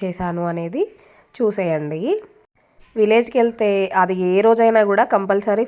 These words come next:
ఫోర్, ఫోర్ థర్టీ వరకు అయితే లేస్తానండి. ఇంకా మా అత్తమ్మ అయితే బయట పనులు చేస్తుంది. మీరు చూస్తూ ఉండొచ్చు, సిక్స్ సిక్స్టీన్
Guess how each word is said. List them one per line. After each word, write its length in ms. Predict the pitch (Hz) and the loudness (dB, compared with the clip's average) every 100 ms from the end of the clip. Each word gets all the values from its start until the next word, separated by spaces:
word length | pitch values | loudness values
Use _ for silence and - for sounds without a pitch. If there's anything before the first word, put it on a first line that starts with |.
| - | 0
ఫోర్, 240 | 202 208 | 0 0
ఫోర్ 180 | 202 196 190 | -2 -2 -4
థర్టీ 200 | 180 196 | -4 -2
వరకు 260 | 202 196 | -2 -2
అయితే 120 | 190 190 | -4 -4
లేస్తానండి. 840 | 170 165 - 180 165 160 214 320 _ - - - _ - | -4 -8 -8 -8 -8 -6 -8 -8 _ -20 -20 -20 _ -8
ఇంకా 180 | 196 190 202 | -6 -2 0
మా 80 | 190 | 0
అత్తమ్మ 280 | 190 208 220 | 2 0 2
అయితే 140 | 208 233 | 0 0
బయట 260 | 208 185 196 | -4 -4 -2
పనులు 260 | 214 208 202 | 0 0 -2
చేస్తుంది. 560 | 190 175 185 175 175 214 | -6 -8 -8 -8 -4 -4
మీరు 140 | 262 247 | -4 -2
చూస్తూ 240 | 220 208 226 226 | -2 0 -2 0
ఉండొచ్చు, 360 | 214 196 185 180 | 0 -2 -6 -6
సిక్స్ 300 | 196 - - 226 214 208 | -8 -8 -2 0 0 -2
సిక్స్టీన్ 360 | 196 - 233 | -8 -6 -4